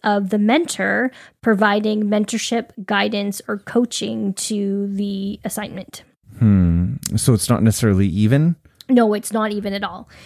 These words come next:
Speaker 1: It's mostly non-reciprocal since it's a lopsided exchange, right?
Speaker 2: Mm-hmm.
Speaker 1: You, as the mentor, will make many deposits into the mentee's life or to the assignment's life,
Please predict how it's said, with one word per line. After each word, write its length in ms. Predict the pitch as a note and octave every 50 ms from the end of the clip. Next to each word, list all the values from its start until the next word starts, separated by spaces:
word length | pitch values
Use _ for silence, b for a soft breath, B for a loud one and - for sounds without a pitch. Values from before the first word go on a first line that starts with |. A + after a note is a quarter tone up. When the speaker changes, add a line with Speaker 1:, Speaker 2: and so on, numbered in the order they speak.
| B B B
Speaker 1:
It's 220 | - A#3 A3+ -
mostly 500 | A3 A#3 A3 A3+ A3+ - - B3+ A#3+ A#3+
non-reciprocal 1040 | A#3+ A3+ A3 G#3+ G#3 G#3 G3+ G#3 G3+ - - C4+ - B3 A#3 - - A3+ G3+ G#3 G#3+ G3
since 420 | - - A3 G#3 G3+ F#3+ - -
it's 160 | - F#3+ - -
a 60 | G#3
lopsided 680 | G3+ G3 G3 G3 G3+ - - - G#3 G#3 A3 - D4+ A#3
exchange, 680 | - - - - - - - - - - C4 - - -
right? 200 | - G#2 G2 F#2
Speaker 2:
Mm-hmm. 480 | F2+ F2+ F2+ F#2+ - G2+ G2 G2 F#2 F2+ -
Speaker 1:
You, 560 | B3 C4 C4+ C4+ B3+ A3 G#3+ A#3 C#4 D#4+ E4 b b b b -
as 360 | - G#3+ G#3+ G#3+ A3 G#3+ G3 G3
the 100 | A3+ A3
mentor, 800 | A#3 B3 C#4 C#4 C4+ C4 - - - G#3 G3+ G#3 G#3+ A#3 B3 A#3+
will 220 | A3 G#3 A3+ A3
make 300 | A3 G#3+ G#3+ G#3+ G#3 G#3+
many 380 | A3 A3 A3 A3 A3 A3 A3+ A3
deposits 720 | G3+ G#3 G3+ - G#3 G3+ G3+ G3+ G3 G#3+ G#3 G3+ - -
into 340 | - G3+ G3+ G3 - A3 G#3+
the 120 | G3 G3+
mentee's 680 | G3 G3+ G3+ G3 G3 G3 F#3+ - - G#3 G3 F#3 F#3+
life 380 | G3 F#3+ F#3 F#3+ A3 C4 - -
or 160 | G#3+ G3 F#3+
to 360 | F#3+ - - - G#3+ G3+ G3+
the 360 | G3 G3+ G3+ G3 G3+ G3+ G3+ -
assignment's 680 | A3 F#3+ - - G#3 G3 G3 G3+ G3+ G#3 G3+ - -
life, 440 | A3+ G#3+ G3 F#3+ G#3 B3+ B3 -